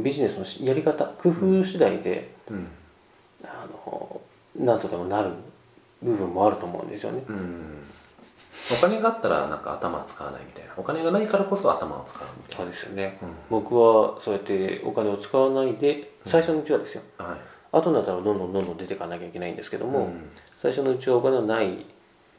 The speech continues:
Speaker 1: けれども、どうやったらばビジネス化できるかっていう工夫を、
Speaker 2: うん。
Speaker 1: あの、頭絞って考えましたね。
Speaker 2: うん。なるほど、なるほど。わかりました。じゃあ、御社の今後の事業展開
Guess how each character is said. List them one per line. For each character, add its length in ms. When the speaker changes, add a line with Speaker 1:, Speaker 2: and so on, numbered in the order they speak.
Speaker 1:
け 120
れ 140
ど 120
も、 180
ど 160
う 40
や 100
っ 20
た 160
ら 120
ば 320
ビ 120
ジ 100
ネ 80
ス 80
化 80
で 120
き 80
る 80
か 120
っ 80
て 120
い 120
う 120
工 140
夫 140
を、 400
Speaker 2:
う 40
ん。 220
Speaker 1:
あ 100
の、 100
頭 240
絞 160
っ 60
て 60
考 280
え 60
ま 100
し 60
た 80
ね。 200
Speaker 2:
う 40
ん。 880
な 60
る 80
ほ 60
ど、 60
な 80
る 80
ほ 120
ど。 60
わ 60
か 40
り 60
ま 80
し 80
た。 60
じ 60
ゃ 40
あ、 100
御 120
社 120
の 60
今 200
後 100
の 140
事 140
業 200
展 220
開 360